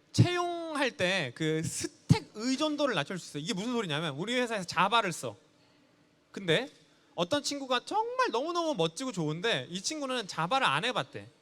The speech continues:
그냥 딴 걸 잘해. 그런 애를 뽑을 수 있어요. 온보딩을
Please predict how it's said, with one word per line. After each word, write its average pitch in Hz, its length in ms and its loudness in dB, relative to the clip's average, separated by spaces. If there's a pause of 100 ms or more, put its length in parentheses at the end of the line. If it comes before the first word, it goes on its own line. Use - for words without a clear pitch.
(120)
그냥 185 80 -6
딴 294 180 4
걸 330 120 6
잘해. 131 260 -2 (1120)
그런 277 300 4
애를 254 160 4
뽑을 349 300 4
수 226 100 -4
있어요. 120 300 -4
온보딩을 156 720 -2